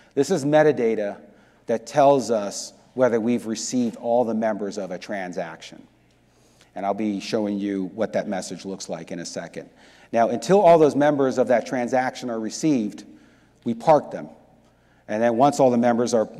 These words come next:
are received, then we take them out of a park status and they get processed and then,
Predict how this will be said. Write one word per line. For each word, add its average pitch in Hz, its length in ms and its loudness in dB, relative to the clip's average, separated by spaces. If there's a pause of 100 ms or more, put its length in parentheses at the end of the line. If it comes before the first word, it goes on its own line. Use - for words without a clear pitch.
are 101 240 -6
received, 123 580 -2
then 107 220 -6
we 107 120 -2
take 113 240 -2
them 107 120 -4
out 101 100 -2
of 98 80 -4
a - 60 -12
park 117 260 -4
status 98 500 -6
and 104 160 -10
they 95 140 -6
get 87 260 -8 (360)
processed 98 600 -4
and 92 140 -10
then, 85 260 -10